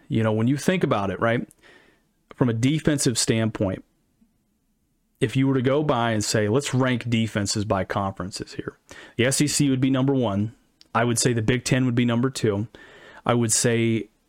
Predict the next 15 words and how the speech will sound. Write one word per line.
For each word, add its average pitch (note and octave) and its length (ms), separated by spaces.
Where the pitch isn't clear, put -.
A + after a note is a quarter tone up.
the A2+ 200
A D3 180
C C#3+ 220
C B2+ 440
is A#2 160
at G2+ 80
number G2+ 200
three. D3 500
The G#2+ 60
Big G#2+ 180
Twelve B2 320
is A#2 100
at G2+ 60
number G2 200
four. C#3+ 540